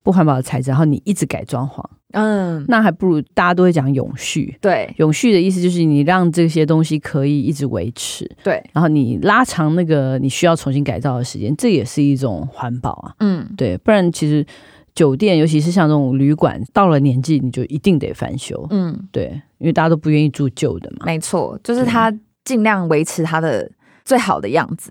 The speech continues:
Speaker 2: 这样子。
Speaker 1: 对。
Speaker 2: 它其里面有一间我觉得很特别的房型，就是应该是说它不叫某一种特别的房型，它是，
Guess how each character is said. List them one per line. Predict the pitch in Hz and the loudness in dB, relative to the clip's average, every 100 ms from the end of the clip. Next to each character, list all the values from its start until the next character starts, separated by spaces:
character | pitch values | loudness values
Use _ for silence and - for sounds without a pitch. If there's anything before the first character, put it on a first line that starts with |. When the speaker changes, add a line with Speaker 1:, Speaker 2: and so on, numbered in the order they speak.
| - | -16
Speaker 2:
这 | - | -16
样 | - | -14
子。 | 185 | -8
Speaker 1:
对。 | 143 107 165 - | -8 -6 -10 -6
Speaker 2:
它 | 453 | -4
其 | - 180 156 | -2 -2 -2
里 | 160 | -2
面 | 156 220 | 0 0
有 | 170 | 2
一 | 151 | 0
间 | 175 | 0
我 | 165 113 | -4 -2
觉 | 143 | -4
得 | |
很 | 147 | -6
特 | - 226 175 | -4 0 0
别 | 85 | 0
的 | 80 | -6
房 | - - - | -6 -14 -12
型， | - - 196 | -12 -12 -6
就 | 240 | -2
是 | 233 247 220 214 - _ _ _ | -2 0 0 -2 -20 _ _ _
应 | - | -4
该 | 403 | -2
是 | 415 | -2
说 | 330 302 | 0 -2
它 | 285 320 | 0 -2
不 | 220 | -2
叫 | 185 226 | 0 2
某 | 190 131 | 2 0
一 | 170 | -2
种 | - | -4
特 | - 226 | -2 -2
别 | 104 | -2
的 | |
房 | - - | -6 -8
型， | 156 156 | -8 -4
它 | 214 | -4
是， | 240 269 240 202 | -2 -2 0 -2